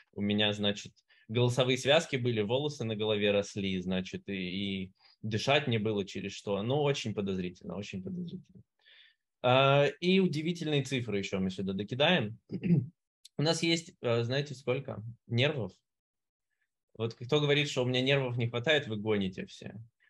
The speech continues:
У нас семьдесят пять километров нервов. Э, значит, э, лёгкие, внутренняя площадь лёгких — это два теннисных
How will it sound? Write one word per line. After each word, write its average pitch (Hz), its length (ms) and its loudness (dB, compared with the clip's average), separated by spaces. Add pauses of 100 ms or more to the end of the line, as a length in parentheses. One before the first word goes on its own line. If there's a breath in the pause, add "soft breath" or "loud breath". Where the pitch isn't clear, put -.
У 120 60 -2
нас 139 180 2
семьдесят 135 420 0
пять 127 220 4
километров 107 540 0
нервов. 95 360 -4 (640 soft breath)
Э, 113 320 4
значит, 131 500 0
э, 123 360 4 (140)
лёгкие, 135 760 4
внутренняя 113 640 -2
площадь 117 480 -2
лёгких — 127 420 0
это 110 160 -4
два 117 220 2
теннисных 117 460 0